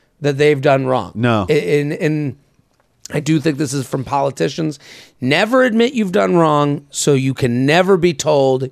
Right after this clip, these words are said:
Speaker 1: you've done wrong before. I think it comes from the cancel type of culture stuff.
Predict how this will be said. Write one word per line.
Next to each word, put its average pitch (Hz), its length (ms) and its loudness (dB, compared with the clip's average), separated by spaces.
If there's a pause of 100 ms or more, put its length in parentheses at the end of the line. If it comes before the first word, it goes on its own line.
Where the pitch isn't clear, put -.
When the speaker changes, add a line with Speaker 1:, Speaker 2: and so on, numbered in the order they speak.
Speaker 1:
you've 139 260 -4
done 131 220 -2
wrong 127 200 -4
before. 131 340 -2 (300)
I 131 100 0
think 156 280 0
it - 200 -16
comes 151 320 -2
from 147 200 -2
the 131 80 -6
cancel 147 680 -4
type 151 340 -4
of 147 320 0
culture 160 380 -2
stuff. 156 340 -2